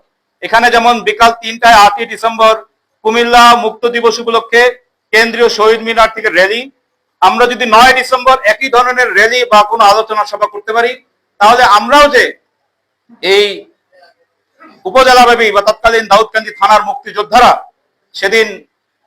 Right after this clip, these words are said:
বীরোচিত ভূমিকা রেখে যে হানাদার মুক্ত করেছিল, তাদের প্রতি আমাদের শ্রদ্ধা জানানো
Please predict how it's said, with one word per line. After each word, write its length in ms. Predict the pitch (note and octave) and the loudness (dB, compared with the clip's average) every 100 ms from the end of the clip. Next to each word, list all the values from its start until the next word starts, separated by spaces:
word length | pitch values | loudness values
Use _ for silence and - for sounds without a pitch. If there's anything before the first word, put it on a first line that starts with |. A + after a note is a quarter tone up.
| _ _ _ _ A#2+ | _ _ _ _ -8
বীরোচিত 420 | G#3 B3+ B3 B3 | -2 0 0 -4
ভূমিকা 340 | E3 G3+ A#3 A#3+ | -6 -6 -4 -2
রেখে 220 | A3 A3 | -2 -4
যে 140 | G#3+ G#3+ G#3 - _ | -2 -2 -2 -10 _
হানাদার 340 | - G3+ A3 A3 | 0 2 2 0
মুক্ত 220 | G#3 - | -2 -10
করেছিল, 340 | G#3+ G#3+ G#3+ A#3 | -6 -4 -4 -4
তাদের 260 | A#3 G3+ G#3 | -4 -4 -6
প্রতি 160 | G#3 G3+ | -4 -2
আমাদের 240 | F#3 F3+ | -2 -4
শ্রদ্ধা 300 | - F#3 F#3+ | -4 -2 0
জানানো 260 | F3+ F#3 | 2 2